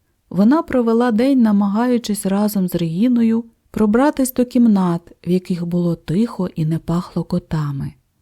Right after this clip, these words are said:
В одному місці вона знайшла шматочок сиру, який так звабливо пахнів, але Регіна в останній момент перехопила лапки сестри і пояснила,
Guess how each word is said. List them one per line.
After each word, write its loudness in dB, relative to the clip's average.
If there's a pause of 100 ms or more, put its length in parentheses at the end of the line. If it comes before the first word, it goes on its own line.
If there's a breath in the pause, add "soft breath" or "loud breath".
(1500)
В 0
одному 4
місці 2
вона 2
знайшла 0
шматочок -2
сиру, -2
який -2
так -2
звабливо 0
пахнів, 0 (420)
але 0
Регіна 2
в -2
останній 2
момент 2
перехопила -2
лапки -2
сестри -2 (440)
і -2
пояснила, 0